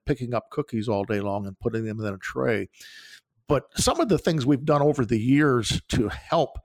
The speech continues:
the whole process is, for instance, barcode scanning on, uh, ingredients in the mixing room. Mistakes in mixing are something that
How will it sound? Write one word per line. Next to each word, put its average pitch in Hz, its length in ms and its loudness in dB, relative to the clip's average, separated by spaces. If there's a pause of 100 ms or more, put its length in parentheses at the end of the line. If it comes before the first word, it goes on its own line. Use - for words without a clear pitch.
(400)
the - 60 -2
whole 135 160 2
process 127 680 0
is, 107 340 -2
for 147 140 2
instance, 139 320 -2
barcode 127 540 2
scanning 120 560 -2
on, 104 400 -6
uh, 104 200 -2
ingredients 110 640 -4
in 95 100 -12
the 104 80 -10
mixing 117 420 -8
room. 101 280 -10 (1700)
Mistakes 214 520 2
in 156 140 2
mixing 147 480 0
are 113 460 0 (140)
something 160 420 2
that 127 140 2